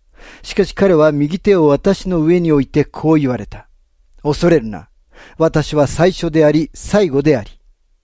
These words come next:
ヨハネはキリストが地上におられた時に最も近しい関係にあった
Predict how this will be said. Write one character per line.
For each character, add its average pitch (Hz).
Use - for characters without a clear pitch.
ヨ 208
ハ 196
ネ 165
は 147
キ -
リ 202
ス -
ト 190
が 175
地 -
上 220
に 202
お 165
ら 185
れ 185
た 156
時 135
に 117
最 165
も 233
近 -
し 196
い 170
関 165
係 165
に 160
あ 143
っ 127
た 175